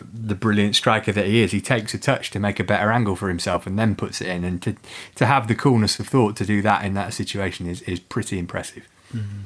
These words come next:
Speaker 2: As a football fan, I, I'm not speaking for everyone, but I might be in that I don't really get jealous of fans of other clubs that are hugely successful.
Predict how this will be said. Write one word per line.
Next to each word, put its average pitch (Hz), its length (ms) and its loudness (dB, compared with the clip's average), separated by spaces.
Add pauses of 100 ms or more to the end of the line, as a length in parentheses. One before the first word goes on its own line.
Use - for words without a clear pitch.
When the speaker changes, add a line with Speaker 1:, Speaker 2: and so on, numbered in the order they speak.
(500)
Speaker 2:
As 160 160 6
a 160 60 4
football 147 300 2
fan, 123 240 2
I, 123 120 -2
I'm 131 160 0 (240)
not 143 160 2
speaking 127 300 2
for 127 80 2
everyone, 123 300 4
but 120 120 -2
I 120 100 0
might 139 300 4
be 120 160 0
in 117 100 -2
that 120 140 -4
I 131 80 0
don't 156 300 4
really 139 260 4
get 135 300 2
jealous 135 480 4
of 123 220 -4 (260)
fans 127 340 2
of 127 80 -2
other 123 200 2
clubs 127 340 2
that 127 160 -4
are 120 40 -4
hugely 120 460 -2
successful. 131 760 -2